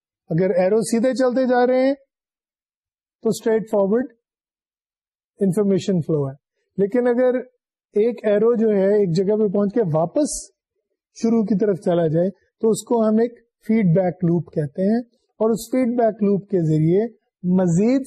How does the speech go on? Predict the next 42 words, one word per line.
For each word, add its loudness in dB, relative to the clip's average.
سلیکشن 0
اس -2
انفارمیشن 0
کی -2
ہو -2
رہی 0
ہے 2
جسے -2
ہم 0
پہلے 0
سے 0
اٹینڈ 0
کر -8
رہے -14
ہیں۔ -20
گویا 2
یہ 2
ایک 0
لامتناہی 0
سلسلہ 0
سا 0
بن -2
جاتا -8
ہے۔ -20
جس -2
چیز 0
کو 0
آپ -6
پہلے 0
سے 0
اٹینڈ 0
کر 0
رہے 0
ہیں 0
آپ -4
مزید 0
اسی -2
کو 0
اٹینڈ -2
کرتے -2
رہتے -2
ہیں، 0